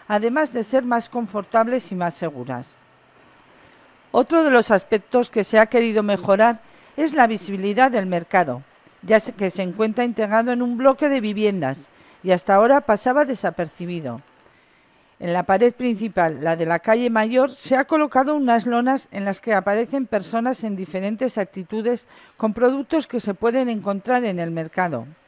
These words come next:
El montaje, además, incluye el texto "Mercado Azoka". En la fachada de Escuelas Pías se ha realizado una pintura mural basada en una fotografía de la antigua plaza del mercado.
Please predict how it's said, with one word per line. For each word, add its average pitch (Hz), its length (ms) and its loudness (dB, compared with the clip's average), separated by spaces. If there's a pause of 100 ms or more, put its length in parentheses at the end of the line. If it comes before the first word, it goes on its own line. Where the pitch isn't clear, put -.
(880)
El 165 100 -4
montaje, 202 520 2
además, 220 440 4
incluye 254 500 0
el 240 140 -2
texto 269 520 0
"Mercado 262 680 0
Azoka". 180 600 -4 (880)
En 175 80 -4
la 180 100 4
fachada 190 520 2
de 170 80 -4
Escuelas 247 440 0
Pías 277 440 -2 (260)
se - 180 -2
ha 277 100 4
realizado 277 640 0
una 247 260 0
pintura 220 480 -2
mural 226 440 0 (140)
basada 269 480 2
en 277 120 0
una 285 160 0
fotografía 220 840 -2 (100)
de 196 140 -2
la 190 100 0
antigua 247 420 -2
plaza 220 380 -2
del 208 160 -4
mercado. 160 500 -8